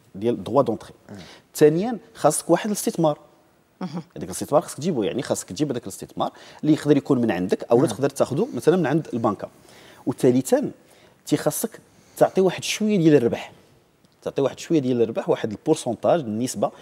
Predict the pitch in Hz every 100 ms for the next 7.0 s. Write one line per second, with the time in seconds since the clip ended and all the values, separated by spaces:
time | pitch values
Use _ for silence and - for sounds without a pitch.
0 | - - 113 123 120 117 110 113 - 175
1 | 170 131 107 151 - - 92 123 101 139
2 | 120 104 - 95 156 127 - - - 123
3 | 101 95 143 202 - - - 117 117 123
4 | 120 - 120 120 104 110 110 107 98 -
5 | 120 120 - 101 170 135 233 220 202 -
6 | 151 120 127 - - 143 117 135 240